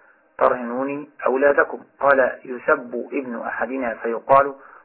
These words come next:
'رهن في وسقين من تمر'، ولكن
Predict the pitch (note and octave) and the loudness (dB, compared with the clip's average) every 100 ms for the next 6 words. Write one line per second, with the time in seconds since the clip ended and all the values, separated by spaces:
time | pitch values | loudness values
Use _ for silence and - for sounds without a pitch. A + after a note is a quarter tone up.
0 | - B2 C#3+ C3+ A2+ A2 - B2 A#2+ A#2 | -4 0 2 0 -8 -8 -8 -8 -6 -8
1 | - - C3+ C3 A#2+ A2+ G#2+ B2+ B2+ C#3+ | -10 2 2 2 -4 -10 -6 -2 -2 -2
2 | D#3 _ _ _ _ _ _ - _ - | -6 _ _ _ _ _ _ -20 _ -20
3 | - - A#2+ D3 C#3+ C#3 B2+ | -18 -2 2 4 4 0 -8